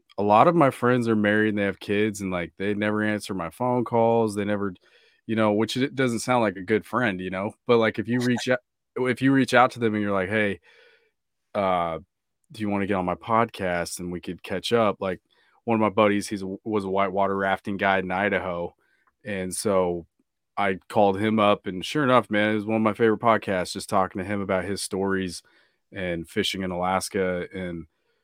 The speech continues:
that was, like, my third podcast. And so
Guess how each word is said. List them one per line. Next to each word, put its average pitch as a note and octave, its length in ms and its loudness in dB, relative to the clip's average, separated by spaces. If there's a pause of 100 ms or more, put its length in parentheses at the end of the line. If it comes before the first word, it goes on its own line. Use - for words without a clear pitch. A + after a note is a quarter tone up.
(160)
that A2+ 80 2
was, A2 160 4
like, G2 180 4 (160)
my F#2+ 240 -2
third G2+ 340 -2
podcast. F#2 760 -4 (960)
And G#2+ 180 0
so G2 500 4